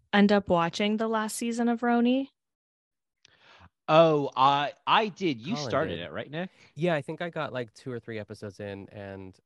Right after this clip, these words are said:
Speaker 3: classic Nick just gave up, <laughs> just moved on. <laughs>
Speaker 2: Yeah. Get
Speaker 3: Uh,
Speaker 2: out.
Speaker 3: yes.
Speaker 1: Yeah, it was not good, but I didn't think it was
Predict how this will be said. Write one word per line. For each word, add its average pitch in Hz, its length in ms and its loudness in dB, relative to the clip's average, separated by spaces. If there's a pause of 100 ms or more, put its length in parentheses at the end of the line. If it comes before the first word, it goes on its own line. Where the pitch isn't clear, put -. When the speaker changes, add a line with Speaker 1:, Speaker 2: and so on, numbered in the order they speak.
(120)
Speaker 3:
classic 127 500 -16
Nick 110 280 -12
just - 240 -20
gave 120 220 -14
up, 110 280 -16
<laughs> - 100 -20
just - 180 -14
moved 175 260 -4
on. 127 380 -8
<laughs> - 60 -8 (500)
Speaker 2:
Yeah. 104 280 -4 (720)
Get 160 380 -6
Speaker 3:
Uh, 139 280 2
Speaker 2:
out. 107 300 -8 (120)
Speaker 3:
yes. 110 440 -6 (280)
Speaker 1:
Yeah, 175 640 2
it 170 180 0
was 165 800 -2
not 175 380 0
good, 160 260 0
but 254 240 4
I 262 160 2
didn't 440 300 0
think 214 380 4
it 226 100 6
was 196 220 2